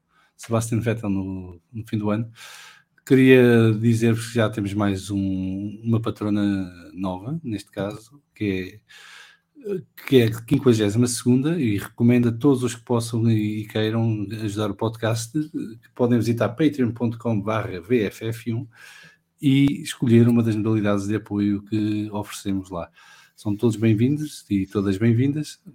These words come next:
e se não o puderem fazer, que continuem a partilhar e, e a fazer likes e a recomendar o podcast a quem gosta de Fórmula um que vocês conheçam.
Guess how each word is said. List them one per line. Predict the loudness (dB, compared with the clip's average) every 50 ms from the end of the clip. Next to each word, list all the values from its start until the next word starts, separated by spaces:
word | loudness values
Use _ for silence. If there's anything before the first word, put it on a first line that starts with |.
| -20 _ _ _ _ -14 -2
e | 0 0 0
se | 2 0 0
não | 2 2 2
o | 2
puderem | 0 0 2 2 0
fazer, | 0 -2 -2 2 2 0 0 0 -8
que | -14 -8
continuem | -6 -4 -4 -2 -2 0 0 2 2 2 2 0
a | -2
partilhar | -4 -6 -8 -8 -6 -4 -4 -2 -2 -2 -2
e, | -2 0 0 0 0 -2 -4 -6 -8 -8 -10 -12 -12 -14 -18 -20 _ _ _ _ _ _ _ _ _ _ _ _
e | -8 -6 -4
a |
fazer | -2 0 0 2 2 0
likes | 0 -2 0 0 0 -2 -4 -8 -14 -10 -6
e | -4 -4 -4 -4 -6 -10 -12 -14 -16 -20 _ _ -20 -20 -20 -20 -20 _ _
a | 0
recomendar | 0 0 0 0 4 6 6 6 6 4 2 0 -2
o | -4
podcast | -4 -4 -4 -4 -4 -6 -6 -4 -4 -6 -8 -14 _ -10 -6 -6 -4 -6 -6 -8
a | -12
quem | -8 -4 -2 -2 -2
gosta | -2 -4 -6 -6 -8 -8
de | -8
Fórmula | -6 -8 -6 -6 -4 -4 -6
um | -6
que | -10 _
vocês | -18 -16 -14 -14 -14 -14
conheçam. | -16 _ -16 -16 -16 -16 -16